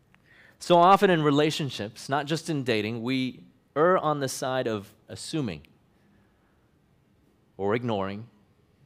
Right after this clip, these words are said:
or fudging or ghosting, rather than just being clear about who we are and what that means we do. And honestly, it changed how I dated after that.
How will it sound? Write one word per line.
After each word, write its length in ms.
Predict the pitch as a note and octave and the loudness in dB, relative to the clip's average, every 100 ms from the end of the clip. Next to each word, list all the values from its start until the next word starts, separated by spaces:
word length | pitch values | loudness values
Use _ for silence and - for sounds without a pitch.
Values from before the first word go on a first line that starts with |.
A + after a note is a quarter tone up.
| _ _ _ _ - | _ _ _ _ -16
or 120 | F2+ | -16
fudging 560 | F2 G#2 F#2 G2 A2 A#2+ _ _ _ _ _ _ | -6 -4 -4 -6 -8 -14 _ _ _ _ _ _
or 120 | F2+ | -10
ghosting, 560 | G#2 G2 F2 - G#2 G2+ B2+ _ _ _ _ _ _ _ _ _ - | -6 -4 -4 -8 -14 -14 -18 _ _ _ _ _ _ _ _ _ -14
rather 300 | A2 F3+ F#3 | -8 -6 -4
than 160 | D3+ | -4
just 200 | B2+ B2+ | -6 -8
being 260 | C3 B2 G#2 | -8 -6 -8
clear 460 | - - A2 - G2+ _ | -10 -10 -8 -8 -14 _
about 280 | - G2 F#2 - | -8 -6 -6 -10
who 60 | D3+ | -12
we 240 | G3 F#3 | -10 -8
are 320 | C#3+ E2+ E2 D#3 _ _ _ _ _ _ _ | -8 -8 -10 -16 _ _ _ _ _ _ _
and 220 | G#2+ G#2+ | -12 -10
what 220 | F#2 A#2+ - B2+ | -8 -10 -12 -10
that 220 | B2+ F2+ | -10 -8
means 300 | F2+ F2 - | -12 -12 -14
we 140 | A2 | -16
do. 240 | C3 G2+ - _ _ _ _ _ _ _ _ _ _ | -14 -14 -16 _ _ _ _ _ _ _ _ _ _
And 140 | - C3 | -4 -2
honestly, 520 | C3 E3 F#3 F3+ C#3 | 2 2 0 -4 -8
it 100 | A2 | -8
changed 480 | - F3 E3 A2+ - _ _ _ _ | -10 -10 -10 -14 -18 _ _ _ _
how 260 | - A#2 A#2+ | -12 -6 -6
I 80 | A2+ | -6
dated 320 | A2+ G#2+ F2 | -6 -8 -10
after 260 | D2+ - | -14 -16
that. 160 | - D#2 | -20 -20